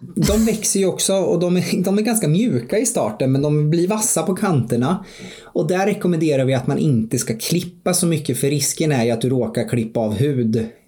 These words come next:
eh, också för att det är så litet. Så f-, nagelfil är en sån där grej som är väldigt bra att köpa från starten, för ganska snart kommer man märka att man vill fila lite på de där små naglarna så att de inte river,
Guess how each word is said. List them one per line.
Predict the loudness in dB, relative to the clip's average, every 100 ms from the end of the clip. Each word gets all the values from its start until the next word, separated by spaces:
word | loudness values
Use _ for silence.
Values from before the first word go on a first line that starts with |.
| -4
eh, | -2 0 0 0 -2 -2 -2
också | -4 -4 -2 -2
för | -2 -2
att | -2 -2
det | -2 0
är |
så | 0 0
litet. | 0 0 -2 -4 -8 -14 -20 -20 -20 -20 -8
Så | -2 0 0 -2
f-, | -6 -2
nagelfil | 0 2 0 0 0 0 0 2 0
är | 2 2
en | 2
sån | 2 0
där | 0
grej | 0 0
som | 0 2
är | 0
väldigt | 0 0 0 0 -2 -4 -2
bra | -2 0 -2 -4
att |
köpa | -2 -2 -2 -4
från | -2 -2
starten, | 0 -4 -2 -2 -2
för | -2
ganska | -2 0 0 0 0
snart | 0 0 -2 0
kommer | 0 2
man | 2
märka | 0 0
att | -2
man | 0 0
vill | 0
fila | 0 0 0
lite | 0 0
på | 0
de | 0
där | 0
små | 0 2
naglarna | 2 0 -2 0 -2
så | -2
att | -2
de | 0
inte | 0 2
river, | 0 0 0 -2 -2